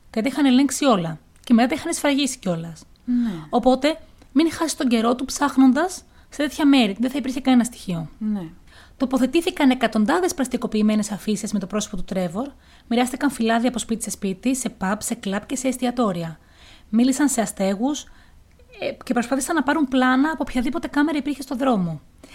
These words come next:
Speaker 1: Σκέψου πως οι αφίσες του Τρέβορ έμειναν στην ίδια θέση ακόμα και για χρόνια.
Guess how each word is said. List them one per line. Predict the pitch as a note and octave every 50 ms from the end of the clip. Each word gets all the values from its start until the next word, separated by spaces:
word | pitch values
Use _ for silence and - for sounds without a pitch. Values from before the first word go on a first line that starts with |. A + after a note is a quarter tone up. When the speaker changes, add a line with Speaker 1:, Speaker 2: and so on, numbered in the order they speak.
| - - -
Speaker 1:
Σκέψου | - - - - A3 G#3+ G#3+ - - A#3+
πως | A#3 C4 B3
οι | -
αφίσες | G#3+ F3+ - A#3 A3 - C#4
του | - A#3 -
Τρέβορ | - A3 G3 F#3+ F3 F3+ G3 A3+ C4+ - -
έμειναν | - A#3 A3+ B3+ C#4+ C#4+
στην | - - A#3+
ίδια | A#3+ A3+ C4 C4+
θέση | A#3+ - - G#3 G3 F#3 - - G#3+ G#3+ C4 C4 C4 - - - - - - - - _ _ _ - _ - - -
ακόμα | - G3+ - B3+ B3+ D4
και | C#4 D#4+
για | C4+ C#4+
χρόνια. | B3 - - D4 C4+ A#3 F#3 D3+ D3 C#3+ D3